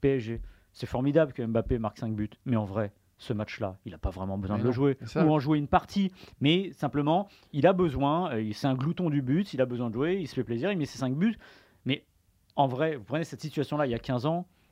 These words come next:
Speaker 1: ce match-là, il ne le joue pas ou il le joue à moitié.
Speaker 2: Mais les trois de devant, les trois de devant sont obsédés par, euh, leurs stats, et c'est pour ça que ce sont des grands joueurs aussi.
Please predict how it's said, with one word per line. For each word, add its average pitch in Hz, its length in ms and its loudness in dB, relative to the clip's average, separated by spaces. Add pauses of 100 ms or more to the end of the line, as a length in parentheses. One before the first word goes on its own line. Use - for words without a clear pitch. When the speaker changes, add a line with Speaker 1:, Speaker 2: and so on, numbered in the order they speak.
(280)
Speaker 1:
ce - 100 -4
match-là, 113 300 0
il 120 60 -4
ne 113 40 -4
le 113 80 0
joue 107 140 0
pas 156 200 6
ou 147 120 -2
il 120 60 -2
le 120 100 2
joue 131 100 0
à 123 60 2
moitié. 110 240 -4 (520)
Speaker 2:
Mais 131 60 -4
les 139 100 2
trois 165 160 2
de 156 60 0
devant, 190 300 2
les 143 80 -4
trois 143 160 -4
de - 20 -6
devant 147 180 -2
sont 170 280 -8
obsédés 156 360 2
par, 127 200 2
euh, 127 100 0
leurs 123 220 -2
stats, 165 340 4 (320)
et 135 60 -2
c'est 127 100 0
pour 123 160 -2
ça 185 140 6
que - 80 -8
ce 127 80 -6
sont 127 120 -4
des 120 100 0
grands 123 180 2
joueurs 135 180 8
aussi. 294 300 2